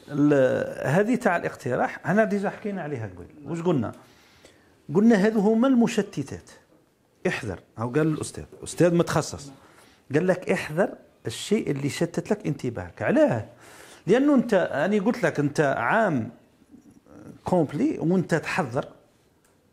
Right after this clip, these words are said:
وتحضر في المواضيع كاع. بعد ربما، أنا نقول ربما، يجيك واحد ما حضرش كاع، يقول لك: "آه،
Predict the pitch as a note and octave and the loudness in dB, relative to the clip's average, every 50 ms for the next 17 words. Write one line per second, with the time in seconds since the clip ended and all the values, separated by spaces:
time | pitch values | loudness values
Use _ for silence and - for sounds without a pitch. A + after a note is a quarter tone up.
0 | _ _ - F3 - - - F#3 B2+ A2+ C3+ - - _ - A3+ C4+ D4 C4 A#3+ | _ _ -12 -10 -6 -4 -4 -4 -4 -4 -8 -10 -8 _ 2 4 6 6 6 4
1 | A#3+ A#3 A#3 C#4+ A3 D3 A#2 A2 - - - - - - - - - - _ - | 4 2 0 -2 -2 -4 -4 -6 -8 -10 -16 -20 -20 -20 -20 -20 -20 -14 _ 0
2 | F3 G#3 A#3 G3+ F#3+ F3 - - F#3 A#3 C4+ A3+ E3 F#3+ F3 C#3+ C3 C3 A#2 B2 | 0 0 0 0 -4 -4 -2 0 2 2 2 2 2 2 2 2 0 -2 -2 0
3 | C3+ C#3 C#3+ D3 E3 F3 F3+ E3+ B2 A2 G2+ E2+ - - - B2 C3+ C3 E3 G3 | 0 2 4 4 4 4 2 2 0 -2 -6 -8 -10 -10 -8 -8 -4 -2 -2 0
4 | - - G#3+ G#3 D#3 - E3+ - - - - - D3 C#3 - E3+ C#3+ D#3 E3 C3+ | 2 4 4 4 2 0 -4 -6 -8 -10 -6 -4 -4 -2 -2 -2 -2 0 -2 -2
5 | B2+ C#3 C3 B2+ D3 D3 A3+ A3 F#3 F3+ D#3 C#3+ - D3+ E3 - | -2 -2 -4 -4 -2 -4 -4 -2 -2 -2 -2 -2 -2 -2 -4 -4